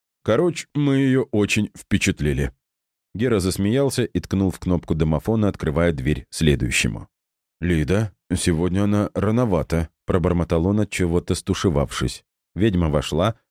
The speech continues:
со всеми поздоровалась, но задерживаться не стала, сразу направилась к себе.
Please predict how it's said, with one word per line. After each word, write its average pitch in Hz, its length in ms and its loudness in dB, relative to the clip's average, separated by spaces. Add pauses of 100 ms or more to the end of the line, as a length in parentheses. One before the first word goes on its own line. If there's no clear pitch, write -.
со 135 140 -4
всеми 85 260 0
поздоровалась, 82 800 0
но 98 180 0
задерживаться 87 640 0
не 78 120 2
стала, 95 500 -2
сразу 95 360 0
направилась 71 520 -2
к - 80 -12
себе. 64 380 -2